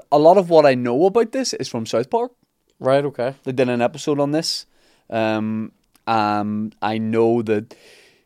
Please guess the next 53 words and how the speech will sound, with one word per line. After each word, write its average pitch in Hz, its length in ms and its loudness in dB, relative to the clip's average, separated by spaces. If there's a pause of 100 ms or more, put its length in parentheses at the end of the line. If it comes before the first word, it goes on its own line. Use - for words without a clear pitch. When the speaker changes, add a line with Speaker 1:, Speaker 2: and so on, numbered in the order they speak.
(340)
Speaker 1:
uh, 104 500 0 (140)
J 113 220 4
F 107 140 -2
K 107 480 0
was 104 520 -4
president 107 640 -4
of 104 80 -10
America 113 760 -2
at 117 120 -8
the 120 100 -10
time. 131 480 -4 (560)
I 110 60 -4
know 110 160 -4
he 107 80 -4
was 107 140 -8
in 110 100 -6
a, 107 220 -6
I'll 120 80 -6
tell 165 120 6
you 170 60 6
what, 165 140 -2
oh, 139 100 8
I 127 60 4
Speaker 2:
Did 233 100 4
Speaker 1:
know. - 60 0
Speaker 2:
you 370 80 2
know 381 200 2
that? 370 120 -2
'Cause 247 200 -8
you 220 60 -10
said 208 320 2
it 254 80 2
in 214 80 -6
a 190 40 -2
way 151 180 2
we 151 160 -2
were 147 80 -4
going, 147 320 -2
he 151 80 -4
Speaker 1:
No, 120 80 -2
Speaker 2:
was 117 80 -2
Speaker 1:
I 113 40 -8
Speaker 2:
president 190 520 -2
of 202 80 -4
America 254 720 2
at 240 100 -4
the - 60 4
Speaker 1:
Well, 202 140 6
full - 180 6
Speaker 2:
time. 262 80 6
Speaker 1:
disclosure, 233 520 4
full 226 180 -4
disclosure, 214 380 0